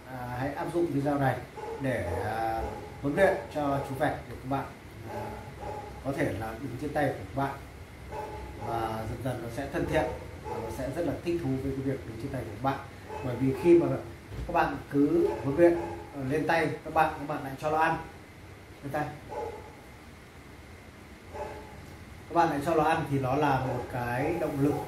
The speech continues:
bởi vì nó được thưởng và nó sẽ hiểu điều này, cho nên nó rất là thích thú với việc bước lên tay để được ăn.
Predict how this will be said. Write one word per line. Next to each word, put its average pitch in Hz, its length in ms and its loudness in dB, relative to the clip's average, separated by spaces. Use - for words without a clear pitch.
bởi 113 160 -6
vì 117 140 -2
nó 120 100 -2
được 135 180 0
thưởng 139 200 2
và 127 120 -2
nó 127 140 2
sẽ 165 360 0
hiểu 139 220 6
điều 123 100 0
này, 131 180 2
cho 156 60 -2
nên 160 140 8
nó 143 160 4
rất 175 100 4
là 170 100 4
thích - 260 -2
thú 139 180 4
với - 80 -2
việc 135 300 -2
bước 156 120 -2
lên 151 120 0
tay 147 180 4
để - 340 -4
được 117 80 -6
ăn. 135 160 0